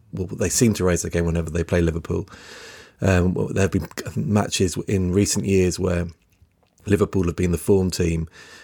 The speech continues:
going into this fixture at Old Trafford, and yet, and yet United have, have found a way of getting some kind of result from it. So intriguing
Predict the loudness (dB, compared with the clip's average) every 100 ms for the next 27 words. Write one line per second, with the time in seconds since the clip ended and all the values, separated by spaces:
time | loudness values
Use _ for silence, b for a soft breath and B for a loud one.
0 | B 0 2 2 0 -2 -2 -4 -4 -2
1 | -2 -2 -2 -2 -2 -4 0 -2 -2 -12
2 | -16 -8 -4 -2 -2 0 0 -2 -6 -6
3 | -10 -2 0 2 2 2 2 0 -2 -2
4 | -2 -2 -2 -2 -2 -2 2 2 0 -4
5 | -8 -6 -2 -2 -2 -6 B B B B
6 | B B -4 -2 0 -2 2 2 2 0
7 | -2